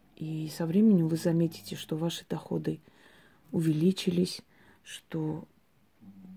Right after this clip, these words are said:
к зарплате вам дали, может быть, эм, дополнительные деньги или повысили вам зарплату. Одним словом,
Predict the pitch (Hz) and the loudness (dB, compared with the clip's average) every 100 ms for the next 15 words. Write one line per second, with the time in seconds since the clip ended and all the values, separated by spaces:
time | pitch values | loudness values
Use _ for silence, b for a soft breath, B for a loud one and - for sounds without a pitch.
0 | - - - _ 165 175 170 - 180 165 | -20 -20 -20 _ 0 0 0 0 0 0
1 | - 156 156 151 147 156 156 151 147 147 | -2 -4 -2 -2 -2 0 0 0 -2 -4
2 | b b b b b b b - 160 147 | b b b b b b b -12 -6 -6
3 | 151 160 156 147 - - - 151 147 143 | -6 -8 -8 -8 -12 -16 -14 -10 -6 -6
4 | 143 143 - _ _ - 160 156 156 151 | -6 -8 -12 _ _ -6 -2 0 2 4
5 | 202 202 196 185 180 160 180 170 165 151 | 4 4 4 6 6 4 2 2 2 -2
6 | 156 - 147 165 185 175 170 170 165 170 | -2 -4 0 0 0 -2 0 0 0 -2
7 | 165 165 160 156 160 160 b b b b | -2 -2 -2 -2 -6 -10 b b b b
8 | b b _ b b b - 165 202 202 | b b _ b b b -8 2 4 4
9 | - 214 226 214 202 | 6 6 8 6 4